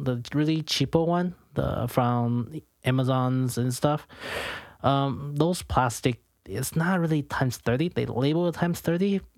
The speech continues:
but, uh, to my understanding, they are closer to, like, times twenty or times twenty something.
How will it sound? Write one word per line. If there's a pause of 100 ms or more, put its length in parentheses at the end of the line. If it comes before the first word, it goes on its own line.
(100)
but, (120)
uh,
to
my
understanding,
they
are
closer
to,
like,
times
twenty
or
times
twenty
something.